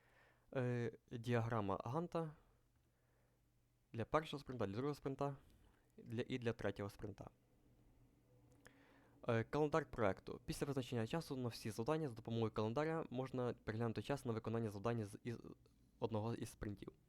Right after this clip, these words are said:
Оцінка ризиків. Е, передбачено, що за умовою тестувальник буде відсутнім протягом п'яти днів через хворобу. Е, отож, провівши нові, е, обрахунки, можемо сказати, що,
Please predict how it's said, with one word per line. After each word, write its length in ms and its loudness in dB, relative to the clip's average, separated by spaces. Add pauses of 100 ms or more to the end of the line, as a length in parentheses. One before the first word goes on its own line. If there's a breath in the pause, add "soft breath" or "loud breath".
(1300 loud breath)
Оцінка 280 0
ризиків. 440 2 (120)
Е, 120 2
передбачено, 540 0
що 220 0
за 120 2
умовою 340 2
тестувальник 400 2
буде 160 0
відсутнім 320 -4
протягом 320 0
п'яти 240 0
днів 220 0
через 220 -8
хворобу. 420 -2 (580 loud breath)
Е, 180 2
отож, 440 -2 (300)
провівши 420 0
нові, 280 0 (180)
е, 200 4
обрахунки, 680 0 (540 loud breath)
можемо 280 4
сказати, 480 0
що, 520 0